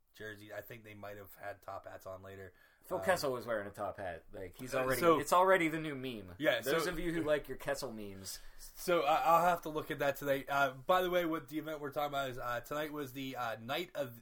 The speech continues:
Speaker 1: night of the assists under the Big Top, uh, Carnival and Casino Games, uh, food and wine fundraiser to benefit the Penguins Foundation. It was a sold out event. I actually had a friend of mine there, the one that gave me the, uh, information on the twelve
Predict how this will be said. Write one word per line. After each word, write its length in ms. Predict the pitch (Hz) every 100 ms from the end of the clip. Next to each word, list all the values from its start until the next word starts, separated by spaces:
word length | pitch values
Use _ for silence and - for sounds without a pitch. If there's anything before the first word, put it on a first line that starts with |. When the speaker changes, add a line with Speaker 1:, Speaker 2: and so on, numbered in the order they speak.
| -
Speaker 1:
night 300 | 127 139 170
of 160 | 170 143
the 140 | 123
assists 680 | 101 - 180 202 - - - - _ _ -
under 300 | 208 214 196
the 80 |
Big 340 | 139 131 123 -
Top, 400 | 120 107 101 -
uh, 240 | 117 113 - -
Carnival 400 | 160 180 160 165
and 100 | -
Casino 380 | 123 151 147
Games, 380 | 135 135 131 123 - - _ _
uh, 200 | 107 113 110
food 280 | - 240
and 100 | 196
wine 300 | 175 165 160 143 -
fundraiser 580 | 147 143 139 127 131 -
to 80 |
benefit 460 | 110 127 127 135 113
the 40 |
Penguins 360 | 101 127 127 117
Foundation. 580 | 123 113 113 123 - 117
It 80 | 107
was 160 | 120
a 80 | 110
sold 360 | - - 139 143
out 120 | 131
event. 360 | 113 120 123 120 - - - -
I 60 |
actually 260 | 120 - 131
had 100 | 117
a 40 |
friend 240 | - 143 156
of 60 |
mine 220 | 156 151
there, 220 | 156 160 160
the 80 |
one 220 | 120 127 131
that 140 | 120
gave 240 | 131 131
me 200 | 123 131
the, 320 | 127 123 120 120
uh, 180 | 117 110
information 600 | 123 120 123 127 123 127
on 160 | 123 117
the 60 | 110
twelve 440 | - 127 123